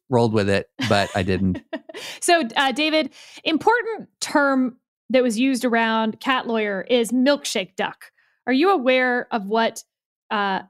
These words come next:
Speaker 2: milkshake duck refers to?
Speaker 1: I am not aware of milkshake duck.
Speaker 2: I am so glad, because I would love to tell you.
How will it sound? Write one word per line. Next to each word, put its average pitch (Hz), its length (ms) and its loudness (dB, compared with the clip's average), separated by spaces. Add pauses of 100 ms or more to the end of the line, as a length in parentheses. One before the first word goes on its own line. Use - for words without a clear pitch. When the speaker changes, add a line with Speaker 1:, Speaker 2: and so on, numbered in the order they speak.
Speaker 2:
milkshake 233 480 0
duck 202 240 -2
refers 208 440 -6
to? 214 340 -2 (880)
Speaker 1:
I 117 220 4 (120)
am 107 220 6
not 117 300 2
aware 98 380 0
of 92 120 -12
milkshake 92 480 -4
duck. - 240 -10 (160)
Speaker 2:
I 285 120 0
am 277 120 2
so 285 260 2
glad, 202 400 -2
because 240 200 -2
I 240 100 2
would 311 140 0
love 226 220 2
to 202 100 -4
tell 185 200 -6
you. 92 280 -10